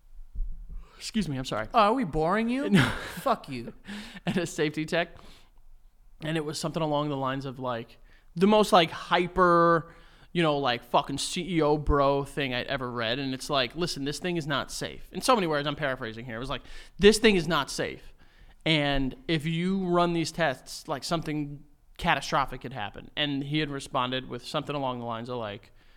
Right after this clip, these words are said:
Speaker 1: "People love to use safety as an excuse to, to hinder innovation. And, like, we are going to move forward with this because that's what innovators do." And I was just like, "You fucking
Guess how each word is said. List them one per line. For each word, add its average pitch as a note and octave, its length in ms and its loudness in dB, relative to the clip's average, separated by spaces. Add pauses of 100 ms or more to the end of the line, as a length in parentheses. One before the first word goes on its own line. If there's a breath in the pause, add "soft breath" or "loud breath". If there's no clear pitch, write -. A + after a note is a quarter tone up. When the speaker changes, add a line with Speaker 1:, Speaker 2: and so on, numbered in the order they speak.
(960 soft breath)
Speaker 1:
"People A#3+ 400 8
love - 300 4
to F3+ 120 -4
use F3 360 0
safety F3+ 840 -2 (280)
as D#3 260 0
an D#3+ 80 -4
excuse E3 500 -4
to, C#3+ 460 -4 (120)
to D3+ 240 -6
hinder E3+ 500 -2
innovation. D3 920 -4 (720 soft breath)
And, D3 140 -2
like, B2 200 -2
we E3+ 260 2
are E3+ 60 2
going D#3 260 0
to D3+ 60 -2
move D3+ 160 -2
forward D3 280 0
with D3+ 140 -4
this D3+ 160 -2
because D3+ 320 -8
that's D3 220 -6
what D3+ 140 -4
innovators D3 540 -2
do." C#3 480 -4 (460 soft breath)
And D3 60 -6
I - 20 -4
was D3 100 -4
just C3+ 140 -12
like, B2 180 -10
"You C4+ 460 2
fucking E3+ 800 -4